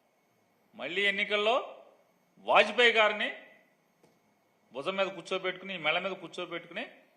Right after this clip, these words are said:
మళ్ళీ ప్రభుత్వంలోకి రాగలిగావు. మళ్ళీ రెండు వేల పద్నాలుగులో కూడా పవన్ కళ్యాణ్ గారి మెళ్ళ మీద, మోడీ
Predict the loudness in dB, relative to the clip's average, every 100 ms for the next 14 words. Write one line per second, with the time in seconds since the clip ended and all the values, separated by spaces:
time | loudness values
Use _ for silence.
0 | -16 -10 -10 -8 -10 -8 -8 -6 -2 0
1 | 2 0 -2 -4 -6 -8 -18 _ _ _
2 | _ _ _ _ _ _ _ _ _ _
3 | -6 -2 -2 -2 -2 6 6 8 4 2
4 | -12 -20 _ _ _ -2 -2 4 4 6
5 | 4 4 4 2 0 -16 -20 _ _ _
6 | _ _ -6 -6 -2 -2 2 0 0 -2
7 | 0 0 0 0 -2 -2 -2 -8 -20 _
8 | -8 -4 -4